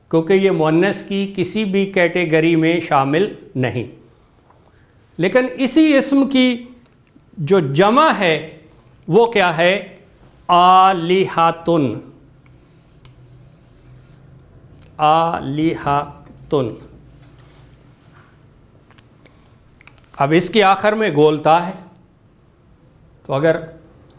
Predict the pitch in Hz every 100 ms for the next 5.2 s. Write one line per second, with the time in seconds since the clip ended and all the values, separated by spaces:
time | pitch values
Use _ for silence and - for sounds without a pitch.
0 | - - _ _ _ _ - - _ _
1 | _ _ _ _ _ _ _ _ - 139
2 | 170 185 190 185 185 190 170 175 185 170
3 | - 202 151 160 165 202 208 202 156 131
4 | - - 185 170 175 208 190 170 190 208
5 | 180